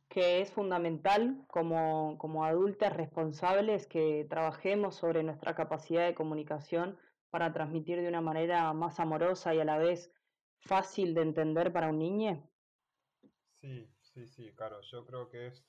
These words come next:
Speaker 2: eh, fundamental eso, porque muchas veces, eh,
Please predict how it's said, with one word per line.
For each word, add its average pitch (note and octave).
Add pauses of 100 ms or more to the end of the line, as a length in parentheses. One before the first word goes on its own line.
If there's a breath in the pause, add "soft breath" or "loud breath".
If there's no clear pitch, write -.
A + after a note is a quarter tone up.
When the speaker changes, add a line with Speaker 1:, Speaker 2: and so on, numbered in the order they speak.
(100)
Speaker 2:
eh, G#2 (100)
fundamental G#2+
eso, C#3+ (460)
porque A2+
muchas B2
veces, C3
eh, G2